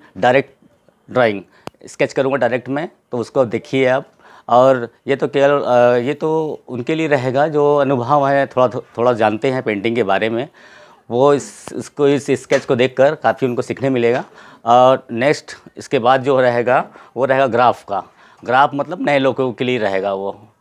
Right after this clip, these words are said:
Box बनाकर उसमें हम उसको कैसे set करते हैं, उसमें कोई गलती नहीं होती। इसमें तो उन्नीस बीस गलती हो भी जाती है, तो उसको हम color करते से वक्त उसको cover कर लेते हैं।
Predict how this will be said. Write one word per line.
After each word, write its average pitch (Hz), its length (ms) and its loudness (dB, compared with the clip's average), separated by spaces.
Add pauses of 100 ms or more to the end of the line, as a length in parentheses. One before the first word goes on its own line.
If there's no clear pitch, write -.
Box 117 280 0
बनाकर 120 440 -4
उसमें 123 320 -6
हम 120 160 -6 (300)
उसको - 240 -8
कैसे 120 220 0
set - 220 -2
करते 123 320 -2
हैं, 131 240 -6 (280)
उसमें 107 160 -6
कोई 107 100 -2
गलती 107 320 -2
नहीं 123 140 0
होती। 135 420 -4 (340)
इसमें 131 240 -2
तो 131 80 2
उन्नीस 127 160 2
बीस 123 160 -4
गलती 117 260 -2
हो 127 200 -2
भी 143 80 -2
जाती 120 300 -2
है, 131 100 -2
तो 147 120 -6
उसको 131 200 -6
हम 131 100 -6
color 123 260 0
करते 120 260 -8
से 120 120 -8
वक्त 123 540 -4
उसको - 140 -10
cover 113 240 0
कर 123 120 0
लेते 107 300 -2
हैं। 170 200 -4